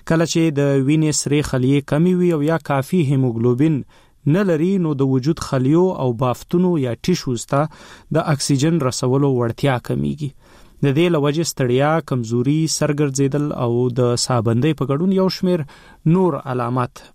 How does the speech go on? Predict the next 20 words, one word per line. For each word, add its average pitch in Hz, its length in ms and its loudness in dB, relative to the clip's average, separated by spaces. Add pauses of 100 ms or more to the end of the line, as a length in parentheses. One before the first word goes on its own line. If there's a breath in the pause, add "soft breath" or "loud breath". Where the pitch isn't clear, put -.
پیدا 135 200 -4
کیږي. 139 360 -6 (500 loud breath)
نو 147 140 4
همدا 165 280 2
وجه 165 160 -2
ده 175 180 0
چې 156 340 -2
په 143 140 0
وینه 160 200 2
کې 151 220 -4
د 123 100 0
وسپنې 139 400 0 (100)
کافي 123 280 -2 (120)
موجودیت 117 520 0 (440 loud breath)
او 139 160 2
د 139 160 0
سرو 196 240 2 (100)
خلیو 147 360 2
یا 131 240 0
حجرو 123 400 0